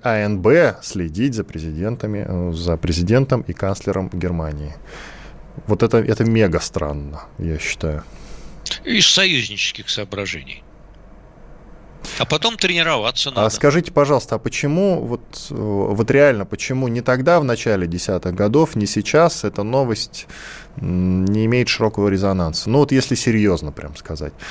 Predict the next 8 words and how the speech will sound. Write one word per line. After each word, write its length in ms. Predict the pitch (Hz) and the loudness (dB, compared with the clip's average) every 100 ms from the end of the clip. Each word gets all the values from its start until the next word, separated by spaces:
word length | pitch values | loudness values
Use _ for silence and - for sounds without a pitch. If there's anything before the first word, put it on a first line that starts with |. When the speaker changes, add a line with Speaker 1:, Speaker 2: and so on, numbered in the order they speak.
| - - | -16 -4
Speaker 1:
Почему 320 | 117 - 180 | 0 4 4
какие-то 360 | 202 147 143 139 | 4 2 2 4
непонятные 720 | 131 139 143 151 147 - 107 | 4 6 4 4 2 2 -2
абсолютно 500 | 104 - 123 120 107 | -2 0 0 0 -2
проделки 600 | 87 110 107 113 104 - 85 | -2 2 4 4 4 2 -4
Петрова 500 | - 104 117 107 92 | -2 0 4 4 4
и 20 | |
Баширова, 640 | 90 - - 175 135 104 | 2 2 4 4 4 2